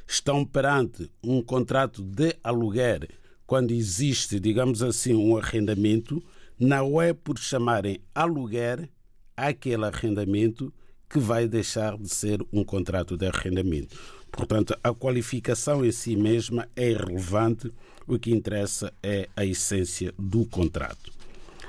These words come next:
Bom, interessará mais aos nossos ouvintes, efetivamente, os contratos de arrendamento, porque os contratos de arrendamento estão na ordem do dia. E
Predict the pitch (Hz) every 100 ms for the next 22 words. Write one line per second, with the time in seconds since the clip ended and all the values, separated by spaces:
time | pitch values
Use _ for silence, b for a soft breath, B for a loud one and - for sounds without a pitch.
0 | B - 127 - - - - - - -
1 | 135 - B B 151 - 165 - 160 165
2 | 120 - - 135 135 123 95 117 104 110
3 | 113 - 98 101 90 98 98 - - 110
4 | - 95 - 92 95 104 113 - - 113
5 | - 98 92 92 87 - 85 101 - 101
6 | 85 87 98 101 - 110 B B B B
7 | B B - 156 156 - 143 131 127 131
8 | - 113 117 - 107 104 110 113 - -
9 | - 113 110 113 139 123 101 87 95 85
10 | 101 104 101 113 117 101 67 - - b
11 | b b b b b b - 160 160 139
12 | 104